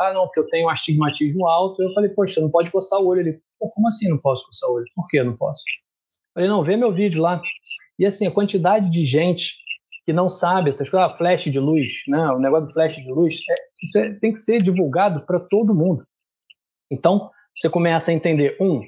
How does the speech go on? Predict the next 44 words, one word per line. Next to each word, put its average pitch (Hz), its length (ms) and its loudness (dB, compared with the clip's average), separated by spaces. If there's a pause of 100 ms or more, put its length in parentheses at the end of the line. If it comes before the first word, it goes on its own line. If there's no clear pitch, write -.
(320)
que 135 80 -2
o 127 40 0
seu 160 160 0
marketing 123 480 -2 (180)
é 123 80 0
pra - 240 0
paciente, 151 720 0
é - 40 -16
pra 127 120 0
gerar 123 280 0
valor 143 300 0
pro 180 160 -2
paciente 143 600 -2
e 147 100 -4
pra 143 240 2 (180)
cumprir 147 360 0
a 175 40 -2
tua 170 180 -2
missão 139 460 0 (420)
de 117 420 0 (100)
fazer 117 280 0
uma 139 200 0
boa 127 240 2
medicina, 139 500 0
isso 127 160 -6 (100)
faz 151 260 0
parte, 135 400 -2
informação 131 520 2
é 156 60 -2
cuidado, 123 380 2
eu 180 40 -2
sempre 151 220 -6
coloco, 127 360 0 (640)
né? 143 280 0 (260)
O 127 80 0
marketing, 135 380 0
ele 127 80 0
pode 135 280 -2
salvar 127 340 0
a 139 60 -2
visão, 135 420 0 (120)
pode 120 180 -2
salvar 123 320 0
vidas, 139 280 0